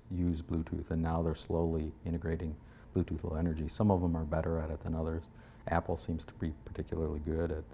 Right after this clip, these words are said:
their B L E implementation. Windows is pretty weak right now. <laughs> Um, but I think they'll all catch up, and that'll really help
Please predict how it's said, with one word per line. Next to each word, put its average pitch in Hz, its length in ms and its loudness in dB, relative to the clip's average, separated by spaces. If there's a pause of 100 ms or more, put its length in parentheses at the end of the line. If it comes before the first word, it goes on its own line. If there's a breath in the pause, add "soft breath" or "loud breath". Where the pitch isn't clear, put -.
(340 loud breath)
their 78 100 0
B 80 180 0
L 80 120 2
E 82 80 2
implementation. 82 680 -2
Windows 80 360 2
is 76 100 -6
pretty 82 240 -2
weak 82 400 -2
right 78 220 -2
now. 85 320 0
<laughs> - 60 -20 (580 loud breath)
Um, 80 440 0
but 95 100 6
I 90 40 8
think 120 220 6
they'll 87 160 6
all 85 140 6
catch - 280 -2
up, 87 220 0 (640 loud breath)
and 80 200 2
that'll 82 220 4
really 80 600 2
help 82 220 -2